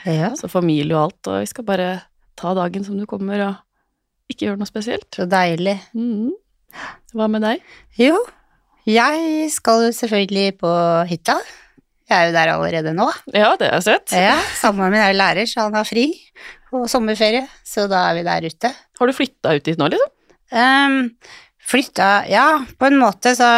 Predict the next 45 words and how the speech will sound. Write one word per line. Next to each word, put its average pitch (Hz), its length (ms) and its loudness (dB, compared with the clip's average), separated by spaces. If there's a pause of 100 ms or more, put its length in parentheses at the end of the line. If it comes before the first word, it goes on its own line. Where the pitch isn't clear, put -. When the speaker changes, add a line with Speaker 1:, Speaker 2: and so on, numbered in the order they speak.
(280)
Speaker 1:
men 226 100 2
jeg 226 60 0
skal 220 100 2
ikke 311 160 4
være 247 160 4
der 170 140 2
hele 180 100 -8
sommer. 185 240 -4
Jeg 226 140 -6
skal 190 160 -2
til 196 100 -2
Hemsedal, 190 540 -2 (240)
og 202 100 -8
så 233 140 -10
skal 277 160 -4
jeg 349 80 -8
til 440 160 -6
Tønsberg. - 400 -10 (580)
Speaker 2:
Ja. 180 140 0 (240)
Speaker 1:
Ja. 349 180 2
Speaker 2:
Så 311 140 -10
blir 294 100 0
det, 262 140 -4
ja, 190 100 4
vi 196 80 2
skal 214 180 2
sikkert 175 300 -2
reise 151 220 -4
litt 143 180 -6
rundt, 151 180 0
vi 156 140 4
også. 147 240 2
Vi 214 80 4
skal 214 160 4
Speaker 1:
Ja. 254 60 0
Speaker 2:
ikke 180 140 -2
bare 127 280 2
være 151 180 0
der, 196 220 2
men 180 160 2
Speaker 1:
Jeg 226 160 4
må 214 160 4
gjøre 208 320 4
mer 170 220 0
ting. 190 260 -2